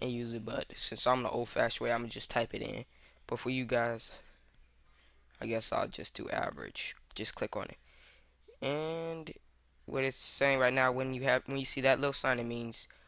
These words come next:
from B eight all the way down through there. But when you just wanted to do a single one, you just put, type in a comma, and it'll just, as you see, just select those two. But when you have it, when you have it with a semicolon, it means throughout. So yes, that is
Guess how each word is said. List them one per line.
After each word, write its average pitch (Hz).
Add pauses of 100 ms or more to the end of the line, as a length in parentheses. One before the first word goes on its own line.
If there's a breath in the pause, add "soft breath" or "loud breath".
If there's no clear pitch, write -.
(160 loud breath)
from 110
B 139
eight 131
all 123
the 123
way 123
down 120 (340)
through -
there. 76 (1080 soft breath)
But 131
when 131
you 131
just 135
wanted 123
to 113
do 120
a 110
single 143
one, 135
you 120
just 113
put, -
type 123
in 113
a -
comma, 117
and 113
it'll 120
just, 113 (480 soft breath)
as 117
you 117
see, 120
just 113
select -
those 120
two. -
But -
when 127
you 113
have 113
it, 110 (840)
when 131
you 123
have 120
it 117
with 113
a -
semicolon, 113
it 113
means -
throughout. 113 (440 soft breath)
So -
yes, 110
that -
is -